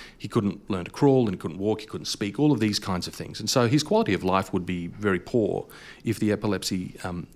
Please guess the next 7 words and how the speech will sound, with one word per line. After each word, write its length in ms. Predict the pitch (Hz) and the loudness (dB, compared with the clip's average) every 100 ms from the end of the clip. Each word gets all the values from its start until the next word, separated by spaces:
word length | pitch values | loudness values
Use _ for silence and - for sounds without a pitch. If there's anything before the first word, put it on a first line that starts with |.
| - | -10
wasn't 320 | 104 98 95 | -4 -2 -2
addressed. 500 | 82 196 - - - - - - - - - - - - - - | 0 0 0 -6 -12 -18 -18 -16 -16 -16 -18 -20 -20 -20 -10 0
The 160 | 131 | 6
issue, 220 | 220 269 | 8 8
though, 180 | 196 113 | 8 6
was, 440 | 101 90 90 98 - | 6 4 4 2 2
um, 320 | 107 95 92 | 2 2 0